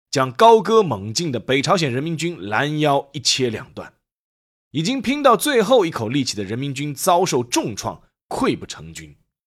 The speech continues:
九月末，联合国军顺利收复了之前被南朝鲜轻易丢掉的首都汉城。十月初，联合国军越过了三八线，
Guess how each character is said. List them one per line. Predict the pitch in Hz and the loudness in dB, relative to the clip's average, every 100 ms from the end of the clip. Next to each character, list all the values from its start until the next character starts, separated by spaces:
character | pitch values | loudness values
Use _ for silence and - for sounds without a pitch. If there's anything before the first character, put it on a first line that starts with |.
| _ _ _ _ _ _ _ | _ _ _ _ _ _ _
九 | - 107 | -6 -4
月 | 127 | -2
末， | 131 127 - _ _ _ | -2 -4 -6 _ _ _
联 | 131 226 | 4 4
合 | 285 | 6
国 | 226 | 4
军 | 208 247 | 2 0
顺 | 220 - 285 | 0 0 0
利 | 160 | 0
收 | 117 160 165 | 0 0 0
复 | 160 110 | -2 -6
了 | |
之 | 98 160 | -4 -4
前 | 127 113 | -4 -4
被 | 120 | -4
南 | 101 139 | -2 0
朝 | 202 202 | 0 0
鲜 | 101 98 | -2 -4
轻 | - - 226 | -2 -2 -2
易 | 226 113 | -6 -4
丢 | 147 156 | -2 0
掉 | 147 | -2
的 | 98 | -4
首 | - 90 82 | -6 -6 -8
都 | 110 135 | -6 -4
汉 | - 226 | 0 0
城。 | 104 73 65 _ _ _ _ _ | -2 -12 -18 _ _ _ _ _
十 | - 156 | -4 0
月 | 170 | 2
初， | 143 202 - _ _ - | 0 -6 -8 _ _ 4
联 | 202 | 8
合 | 254 | 8
国 | 214 | 8
军 | 208 240 208 - | 6 2 -6 -6
越 | 247 277 135 | 2 4 4
过 | 113 | 0
了 | 90 | -4
三 | 127 127 | -4 0
八 | 131 | 0
线， | 123 - | -2 -6